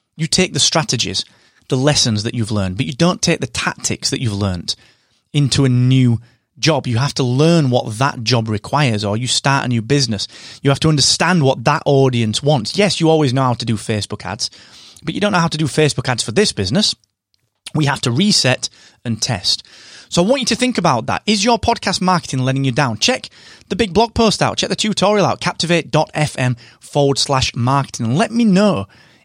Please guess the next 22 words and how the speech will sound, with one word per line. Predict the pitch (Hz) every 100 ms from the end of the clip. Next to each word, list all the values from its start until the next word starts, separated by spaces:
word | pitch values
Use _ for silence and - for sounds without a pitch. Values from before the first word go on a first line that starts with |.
| -
if | 151
you | 165
need | 151 160 151
a |
hand | 123 170
with | 151 123
anything, | 113 107 110
because | 113 147
I | 151
want | 180 196
to |
dig | 131 185
into | 190 -
podcast | 175 151 - 131 -
marketing | 131 123 - 113
with | 135 135
you. | 101 - - -
It's | -
bigger | - 185 208
than | 214
you | 208
think. | - 113 107